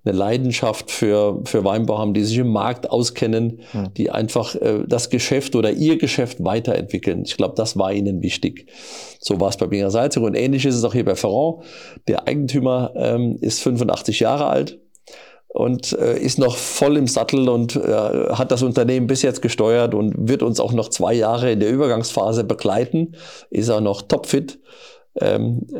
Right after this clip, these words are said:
Speaker 1: ähm, er sagt immer zu meinem Sohn, wenn ich ihn da mit hatte, ja, "Ich sollte in Rente gehen", der wird das mit seinem Sohn weiterführen. Also nur, dass ihr mal, dass ihr mal einen Eindruck habt, welche Energie er, er versprüht. Und, ähm, ja, aber durch sein Alter,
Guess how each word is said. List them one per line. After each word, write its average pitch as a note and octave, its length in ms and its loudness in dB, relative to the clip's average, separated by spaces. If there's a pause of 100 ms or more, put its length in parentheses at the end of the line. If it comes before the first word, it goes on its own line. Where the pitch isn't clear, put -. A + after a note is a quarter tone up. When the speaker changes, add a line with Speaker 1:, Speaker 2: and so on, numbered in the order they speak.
(580)
Speaker 1:
ähm, A#2 320 -2 (320)
er A2 160 0
sagt A2+ 240 -2
immer A#2+ 240 0
zu A#2+ 120 -2
meinem G2+ 260 0
Sohn, A#2 360 0
wenn A2 120 0
ich G#2+ 160 -2
ihn G#2 100 0
da A2 80 2
mit A2+ 240 0
hatte, A#2+ 260 0
ja, G#2+ 300 0 (260)
"Ich C3+ 140 0
sollte A#2 240 4
in A#2 140 2
Rente B2 320 2
gehen", B2+ 180 2
der A2 140 2
wird B2 100 0
das B2 120 2
mit A2+ 120 -2
seinem A2 240 0
Sohn A#2 320 2 (100)
weiterführen. G#2 560 0
Also G#2 220 0
nur, A2+ 140 2
dass A2+ 180 2
ihr A2 40 2
mal, G2 320 2
dass G#2+ 180 0
ihr A#2 80 2
mal G#2+ 100 2
einen G2+ 80 0
Eindruck A2+ 320 0
habt, - 200 -2
welche A2 200 2
Energie A#2 420 2
er, G#2+ 280 0
er G#2 320 0
versprüht. A#2 580 0 (600)
Und, A#2+ 380 2
ähm, C#3 160 2
ja, B2 140 2
aber B2+ 140 2
durch C#3+ 160 2
sein B2+ 140 2
Alter, D3+ 520 0